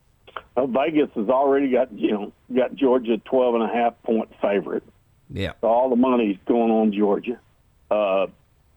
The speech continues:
Speaker 1: you know, on, on paper and going in, uh, looking at it all, you would,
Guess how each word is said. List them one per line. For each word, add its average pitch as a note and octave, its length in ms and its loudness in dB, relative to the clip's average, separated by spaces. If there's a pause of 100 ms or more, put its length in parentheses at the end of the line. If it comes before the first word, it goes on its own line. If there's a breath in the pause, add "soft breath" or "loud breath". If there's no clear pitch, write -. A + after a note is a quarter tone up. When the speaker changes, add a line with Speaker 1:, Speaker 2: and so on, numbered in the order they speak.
(1800)
Speaker 1:
you B2+ 140 -2
know, C3 220 2
on, C3+ 120 2
on C3 280 -2
paper D3+ 520 -2 (100)
and G#2+ 160 0
going C3 300 2
in, C#3 420 0 (420)
uh, - 120 -8
looking C3+ 380 2
at C3+ 140 4
it C3+ 80 0
all, C#3 420 2 (1700)
you B2+ 240 4
would, C3 440 2